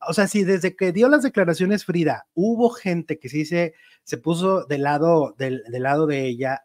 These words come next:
hoy creo que es más. Y, y la, ayer, por ejemplo, las audiencias, o sea, de primera mano le ganó a Ventaneando. La gente está, quiere ver el testimonio de Mayela Laguna.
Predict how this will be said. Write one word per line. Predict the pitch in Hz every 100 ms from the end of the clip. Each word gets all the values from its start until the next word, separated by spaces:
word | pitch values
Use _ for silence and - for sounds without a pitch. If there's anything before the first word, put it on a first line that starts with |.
| _
hoy | 160 190 226 240
creo | 175 160
que | 160
es | 135
más. | 147 160 156 - - _ - - - -
Y, | 185 196
y | 180 180
la, | 165 139
ayer, | 160 156 214
por | 240
ejemplo, | 196 180 175 196 202 -
las | 147 143
audiencias, | 143 131 165 196 175 135 107 - _ _
o | 117
sea, | - 123
de | 127
primera | 139 139 160 196
mano | 185 185
le | 196 165
ganó | 131 123 123 147
a | 175
Ventaneando. | 165 131 110 110 - _ _ _ _ _ _ _ _
La | 151
gente | 156 165 -
está, | - 165 156 -
quiere | - 165 165 165
ver | 156
el | 165 156
testimonio | 139 - 127 117 175 165
de | 127
Mayela | 117 117 131 139 127
Laguna. | 117 113 160 139 110